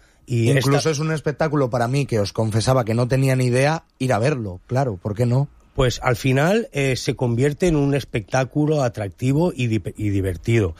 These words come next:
Speaker 1: porque la experiencia que tenemos, este es el tercer año,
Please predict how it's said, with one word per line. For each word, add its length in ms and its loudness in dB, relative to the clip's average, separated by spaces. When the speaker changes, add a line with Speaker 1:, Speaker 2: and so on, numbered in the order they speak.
Speaker 1:
porque 480 -2
la 140 -2
experiencia 540 0
que 120 0
tenemos, 400 0
este 220 -6
es 120 -6
el 100 -2
tercer 360 0
año, 340 0